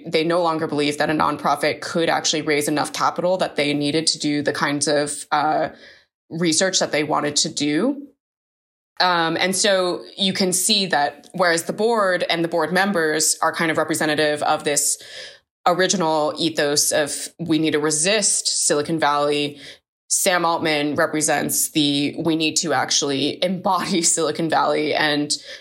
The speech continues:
um, be creative with how we actually sponsor the, uh, mission that we have through what he knew best at the time and still knows best, which is making money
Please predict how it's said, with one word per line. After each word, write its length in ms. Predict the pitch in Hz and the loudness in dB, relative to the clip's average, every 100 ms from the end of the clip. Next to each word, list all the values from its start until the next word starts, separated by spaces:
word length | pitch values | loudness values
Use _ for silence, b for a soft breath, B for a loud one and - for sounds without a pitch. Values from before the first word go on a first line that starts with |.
| B | B
um, 480 | 165 156 147 147 170 | 0 2 2 0 -2
be 260 | 185 170 160 | 0 0 0
creative 640 | - 285 294 254 190 156 | 0 2 2 2 0 0
with 200 | 170 165 | -2 -2
how 280 | - 175 175 | -2 0 2
we 180 | 165 156 | 0 0
actually 680 | 147 139 - 151 147 143 B B | 0 0 0 0 0 -2 B B
sponsor 1000 | - - - 170 202 196 160 151 151 151 B _ - | -4 -2 2 2 2 0 0 2 0 -4 B _ -12
the, 760 | 151 165 156 147 147 147 - | -2 0 2 0 0 -2 0
uh, 240 | - 139 | 0 2
mission 460 | 175 190 247 175 151 | 2 2 2 2 0
that 120 | - | 0
we 120 | 156 | -2
have 640 | 165 220 196 156 147 - - _ - | -2 0 2 2 0 -4 -10 _ -4
through 220 | 185 185 | 0 2
what 160 | 170 | 0
he 160 | 156 165 | 0 0
knew 200 | 160 151 | 2 0
best 400 | 147 151 151 - | 2 2 2 0
at 140 | - | -2
the 80 | - | -2
time 400 | - 180 160 147 | -2 0 2 0
and 220 | 143 147 | -2 0
still 320 | - - 165 151 | 0 2 0 0
knows 240 | 147 143 | -2 0
best, 320 | 175 160 - | 0 2 0
which 160 | 156 147 | -2 0
is 340 | 143 - B B B - | 0 0 B B B -2
making 380 | 160 147 151 147 | 0 2 0 0
money 500 | 139 147 151 - | 0 0 -2 -4